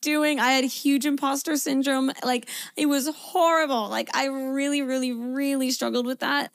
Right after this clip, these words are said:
And the thing was, was the anxiety was so high, but I was also really excited. I was really excited to be doing what I was doing. And I was like,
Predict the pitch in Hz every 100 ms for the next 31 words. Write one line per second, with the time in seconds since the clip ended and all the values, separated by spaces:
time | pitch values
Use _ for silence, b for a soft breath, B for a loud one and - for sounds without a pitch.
0 | B B - 254 247 233 226 - 240 277
1 | - 302 302 262 285 277 240 254 240 262
2 | 240 254 254 240 - 247 240 226 233 226
3 | 247 311 B B - 285 302 - 277 320
4 | 339 311 320 311 - - 294 302 302 285
5 | 226 233 294 294 277 339 392 415 415 -
6 | 339 320 320 302 311 302 294 269 294 277
7 | 269 277 285